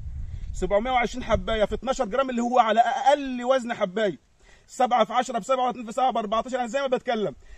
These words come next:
تسعة كيلو ولا حاجة للصباطة في نخلة ع-، أقل من ست سنين، ت-، في بتاع تمن صبايط، تمانية تسعة باتنين وسبعين كيلو. قول خمسين كيلو، يبقى أنت مستكتر على النخلة الكبيرة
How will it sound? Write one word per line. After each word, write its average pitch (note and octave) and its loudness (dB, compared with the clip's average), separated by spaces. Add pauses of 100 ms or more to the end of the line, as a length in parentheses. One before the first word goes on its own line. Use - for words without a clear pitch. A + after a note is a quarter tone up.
(160)
تسعة B3+ 0
كيلو A#3+ -2
ولا G3+ 0
حاجة A#3 -6
للصباطة F#3+ -2
في G3+ -8
نخلة B3 0
ع-، B3 2
أقل C4 2
من A#3 -4
ست B3 -10
سنين، A#3 -6 (500)
ت-، - -10
في F#3+ 0
بتاع A#3+ 4
تمن A#3+ -2
صبايط، A#3 -4
تمانية B3 -4
تسعة A#3+ -4
باتنين F#3+ -4
وسبعين A3 -2
كيلو. G#3+ 0 (320)
قول E4 -4
خمسين B3+ 0
كيلو، G3+ 0 (280)
يبقى F3+ 0
أنت B3 -8
مستكتر G#3+ -4
على F#3+ 2
النخلة A3+ -4
الكبيرة G#3+ -2